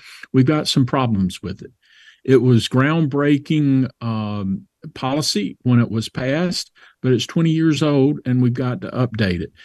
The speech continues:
So you've got some legislators like Donnie Lambeth from Winston-Salem, a former hospital administrator, Wayne Sasser, a pharmacist from Stanley County, really taking the lead, uh, in the state house on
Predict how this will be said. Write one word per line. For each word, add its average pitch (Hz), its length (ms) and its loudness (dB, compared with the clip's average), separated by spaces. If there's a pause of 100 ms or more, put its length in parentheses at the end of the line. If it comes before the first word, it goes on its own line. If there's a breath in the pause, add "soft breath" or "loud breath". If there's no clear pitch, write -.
(180 loud breath)
So - 140 4
you've 151 280 8
got 175 220 2
some 135 200 4
legislators 135 760 4
like 113 220 -2
Donnie 139 380 -2
Lambeth 135 480 0
from 104 400 -2
Winston-Salem, 120 880 -2
a 90 60 -4
former 127 380 -4
hospital 123 500 -4
administrator, 101 720 -2 (380 loud breath)
Wayne 139 360 6
Sasser, 131 600 0
a 95 60 -6
pharmacist 123 680 -2
from 101 200 -4
Stanley 123 460 2
County, 95 440 -2 (380 soft breath)
really 175 380 4
taking 135 500 0
the 110 100 0
lead, 123 540 0 (420 soft breath)
uh, 101 340 -6 (240)
in 120 180 6
the 107 80 2
state 139 380 2
house 113 640 -4
on 107 440 -2